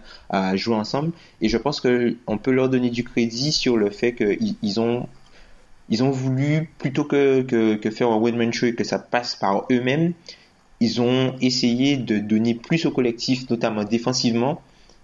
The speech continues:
quitte à être moins bon offensivement. Et comme l'équipe est totalement dépendante d'eux offensivement, ben, leur attaque est un petit peu moins bonne et du coup, on a l'impression qu'ils sont un petit peu en deçà. Mais, euh, même si offensivement, c'est pas leur meilleure saison, je pense que quand tu prends l'ensemble,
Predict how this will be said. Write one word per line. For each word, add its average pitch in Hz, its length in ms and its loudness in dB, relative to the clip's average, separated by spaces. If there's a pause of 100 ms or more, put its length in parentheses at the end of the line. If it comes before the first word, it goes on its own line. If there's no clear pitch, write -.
(160)
quitte 131 240 -2
à 113 100 2
être 110 240 -4
moins 120 460 2
bon 127 180 0
offensivement. 120 640 -2 (100)
Et 113 140 -2 (240)
comme 143 260 -2
l'équipe 127 320 0
est - 100 2
totalement 127 380 2
dépendante 110 640 0
d'eux 117 240 4
offensivement, 107 560 0
ben, 101 160 0
leur 98 160 2
attaque 113 300 -2
est - 20 0
un 107 60 -2
petit - 120 -4
peu 113 120 -2
moins 110 180 0
bonne 117 320 0
et 107 80 -2
du 98 160 -6
coup, - 160 -4
on 110 60 0
a 104 40 -4
l'impression 101 300 -8
qu'ils - 80 -10
sont 98 100 -6
un 98 40 -6
petit - 180 -8
peu 131 160 0
en 113 80 -2
deçà. - 380 -4 (440)
Mais, 107 440 4
euh, 107 160 2
même 113 320 0
si - 260 0
offensivement, 139 480 0
c'est - 140 -4
pas 123 100 -2
leur 120 100 2
meilleure 117 220 0
saison, 123 380 0
je 117 120 -2
pense 123 300 -4
que 98 200 -2 (580)
quand 120 80 -2
tu 123 160 -2
prends 123 160 0
l'ensemble, 139 680 0